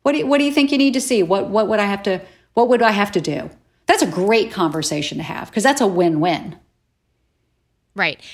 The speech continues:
Speaker 2: And when you see men and women negotiating at the table like this, like, what are the differences that you've, you've faced in, in your time as a manager,
Speaker 1: Yeah.
Speaker 2: an employer,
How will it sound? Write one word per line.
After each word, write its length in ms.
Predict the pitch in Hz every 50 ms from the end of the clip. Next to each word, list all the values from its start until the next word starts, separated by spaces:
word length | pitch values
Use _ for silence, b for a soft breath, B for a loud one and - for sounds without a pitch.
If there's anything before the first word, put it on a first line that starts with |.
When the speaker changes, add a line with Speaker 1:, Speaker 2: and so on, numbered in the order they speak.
| B B
Speaker 2:
And 220 | B - 247 254 240
when 120 | 277 285
you 100 | 302 302
see 240 | - - - 359 453 508
men 240 | 208 214 214 220 220
and 160 | 220 208 196
women 400 | 190 175 170 175 165 160 160 165
negotiating 800 | 160 160 - 160 160 156 160 - - 175 160 151 151 143 143
at 160 | 147 139 123 -
the 80 | 143
table 380 | - - 160 147 139 131 135 135
like 260 | 131 123 131 - -
this, 400 | - 120 120 143 - - - -
like, 200 | - 180 175 -
what 160 | - 202 214 240
are 80 | 262
the 100 | 247 247
differences 880 | 190 - 175 165 - 175 170 170 160 - - 147 143 143 139 147 - - _ _ _ _ _ -
that 140 | 160 - -
you've, 260 | 190 202 190 170 180 - _
you've 240 | 196 233 269 254 214
faced 340 | - 202 175 165 160 -
in, 180 | 185 180 180 170
in 200 | - - 190 190
your 160 | 190 196 208
time 480 | 202 - - 180 165 156 156 156 156 156
as 100 | 151 147
a 60 | 156
manager, 840 | 151 156 151 143 147 151 143 143 - 151 147 147 143 143 147 143 143
Speaker 1:
Yeah. 120 | 160 156 156 - - _ -
Speaker 2:
an 60 | 160
employer, 840 | 143 143 - - - 165 160 165 160 156 147 147 147 147 147 143